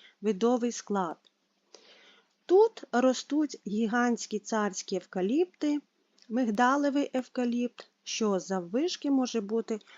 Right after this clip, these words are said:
до ста п'ятдесяти метрів. Трапляються вічнозелені буки, австралійський горіх, баньян, клен,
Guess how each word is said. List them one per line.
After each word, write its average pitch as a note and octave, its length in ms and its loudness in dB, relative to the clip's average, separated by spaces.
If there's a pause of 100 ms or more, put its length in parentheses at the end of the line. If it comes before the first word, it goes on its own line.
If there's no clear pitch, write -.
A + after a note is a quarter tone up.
(180)
до F#3+ 80 0
ста A#3+ 340 0
п'ятдесяти G3+ 640 -2
метрів. F3+ 500 -2 (800)
Трапляються D#4 920 2
вічнозелені G#3+ 920 0
буки, F3+ 540 -6 (920)
австралійський D4+ 920 2
горіх, F#3 640 -2 (280)
баньян, A3+ 720 2 (280)
клен, C4 540 0